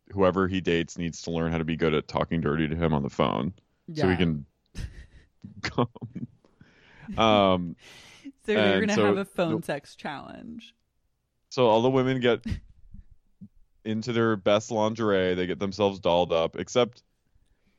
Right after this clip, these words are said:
Speaker 1: um, Tiffany.
Speaker 2: <laughs>
Speaker 1: Is Tiffany still wearing the same dress?
Speaker 2: No, they, okay, so the editors actually did Tiffany dirty because then you hear first Magdalena is, like,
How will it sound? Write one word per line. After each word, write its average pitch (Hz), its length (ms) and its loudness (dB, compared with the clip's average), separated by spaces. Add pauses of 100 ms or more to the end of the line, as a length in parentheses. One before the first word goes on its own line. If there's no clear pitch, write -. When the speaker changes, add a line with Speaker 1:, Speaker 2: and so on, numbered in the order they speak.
(120)
Speaker 1:
um, 95 640 2 (2250)
Tiffany. 120 600 -2 (240)
Speaker 2:
<laughs> - 220 -8
Speaker 1:
Is 123 160 0
Tiffany 185 240 2
still 247 220 4
wearing 131 340 6
the 123 80 -2
same 98 340 -2
dress? 85 640 0
Speaker 2:
No, 208 480 -2
they, 208 360 -2
okay, 202 280 -6
so 233 180 -8
the 214 320 -6
editors 262 440 -2
actually 214 400 -4
did 190 240 -6
Tiffany 220 400 -2
dirty 170 460 -4
because 226 360 -4
then 190 340 -2 (180)
you 214 180 -4
hear 226 260 -6
first 185 380 -6
Magdalena 170 880 -6
is, 165 140 -8
like, 160 420 -4